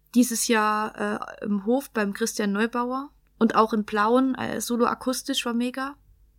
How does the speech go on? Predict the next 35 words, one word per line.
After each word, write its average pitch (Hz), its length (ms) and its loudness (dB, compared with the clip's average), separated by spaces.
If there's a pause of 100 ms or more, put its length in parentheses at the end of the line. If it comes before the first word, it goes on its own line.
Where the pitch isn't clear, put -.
(180)
war 214 140 -6
super 240 400 -6
schön. 240 400 -8 (220)
Besonderes, - 800 -6 (300)
äh, 202 220 -6
also 202 200 -8
so 214 160 -8
ein 208 80 -2
Gefühl 233 340 -6
von, 214 440 -6
wir 220 160 -8
teilen 220 400 -2
hier 214 240 -4
wirklich 214 360 -8
in 202 120 -6
Ruhe 226 400 -4
was. 220 340 -8 (240)
Ja, 190 240 -8
und 196 100 -4
dann, 202 160 -6 (320)
ah, 180 380 -14
das - 240 -14
war 196 80 -12
eigentlich - 400 -8 (180)
auch, - 300 -16
äh, 190 460 -12
das - 160 -16
letzte 214 240 -10
Bauma-, 226 540 -6
Baumarktkonzert 240 640 -6
für 240 100 -8
dieses 220 340 -4
Jahr 220 360 0
in 190 320 -8
Berlin. 214 560 -8